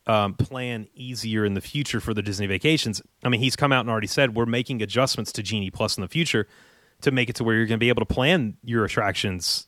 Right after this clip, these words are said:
earlier than seven A M day of." Like, he understands that concept.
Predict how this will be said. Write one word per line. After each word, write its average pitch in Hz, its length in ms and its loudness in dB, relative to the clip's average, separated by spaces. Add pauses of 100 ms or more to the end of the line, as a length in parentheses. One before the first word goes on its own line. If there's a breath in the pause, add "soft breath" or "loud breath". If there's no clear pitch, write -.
(140)
earlier 120 540 2
than 101 180 -6
seven 107 400 -4
A 95 260 -4
M 82 240 -12 (400 loud breath)
day 104 280 2
of." 85 260 -8
Like, 113 240 -4 (800)
he 202 260 2
understands 143 800 2
that 104 240 0
concept. - 560 -2